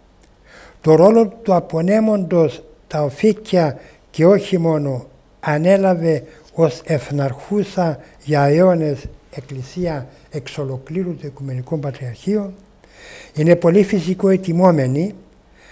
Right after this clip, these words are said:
να έχουν άμεση σχέση με την Εκκλησία και το πολλαπλό της έργο, θρησκευτικό, πολιτιστικό, κοινωνικό και εκπαιδευτικό.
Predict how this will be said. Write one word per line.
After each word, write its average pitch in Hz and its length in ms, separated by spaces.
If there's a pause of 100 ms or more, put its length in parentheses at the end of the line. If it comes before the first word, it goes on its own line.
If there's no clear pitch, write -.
(160)
να 160 140
έχουν 170 380
άμεση 208 680
σχέση 202 480
με 202 120
την 185 140
Εκκλησία 165 720 (440)
και 165 140
το 160 140
πολλαπλό 156 720
της 202 300
έργο, 120 460
θρησκευτικό, 160 920 (440)
πολιτιστικό, 151 960 (320)
κοινωνικό 151 680 (160)
και - 100
εκπαιδευτικό. 170 760